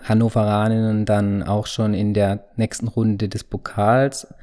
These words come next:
schlagen. Dieser, ähm, wird am kommenden Wochenende, wird die erste Runde ausgetragen.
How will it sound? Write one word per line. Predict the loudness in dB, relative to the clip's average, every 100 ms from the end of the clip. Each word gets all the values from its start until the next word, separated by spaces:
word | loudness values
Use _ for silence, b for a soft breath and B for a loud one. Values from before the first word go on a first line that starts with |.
| B B
schlagen. | -8 -2 2 4 4 2 0 0
Dieser, | -2 -4 -2 -2 -2 -6
ähm, | -6 -2 -2 0
wird | -2 -2 -4 -6
am | -4 -2
kommenden | 2 4 6 4
Wochenende, | 2 0 0 0 0
wird | -2
die |
erste | -2 -2 0
Runde | 2 2 2
ausgetragen. | 0 -2 -8 -4 0 0 0 -2